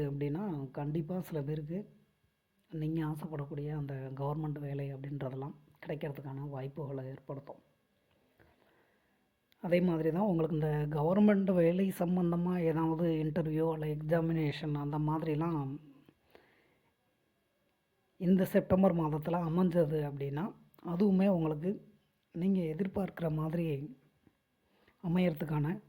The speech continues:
வாய்ப்புகளையும் ஏற்படுத்தி கொடுக்கும். இது கவர்மெண்ட் வேலைக்கு மட்டும்தான் சாதகமா இருக்குமா அப்படின்னு கேட்டிங்கன்னா, அந்த மாதிரிலாம் கிடையாது. நான் ஒரு சின்ன உதாரணத்துக்காக தான் சொன்னேன். ஒட்டுமொத்தமா எடுத்துக்கிட்டோம் அப்படின்னா,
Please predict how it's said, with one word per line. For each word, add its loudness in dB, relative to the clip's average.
வாய்ப்புகளையும் -2
ஏற்படுத்தி -10
கொடுக்கும். -12
இது 2
கவர்மெண்ட் 6
வேலைக்கு 2
மட்டும்தான் 0
சாதகமா -2
இருக்குமா -2
அப்படின்னு -6
கேட்டிங்கன்னா, -2
அந்த -2
மாதிரிலாம் -2
கிடையாது. -6
நான் -4
ஒரு -8
சின்ன -4
உதாரணத்துக்காக -4
தான் -12
சொன்னேன். -6
ஒட்டுமொத்தமா 2
எடுத்துக்கிட்டோம் 0
அப்படின்னா, 0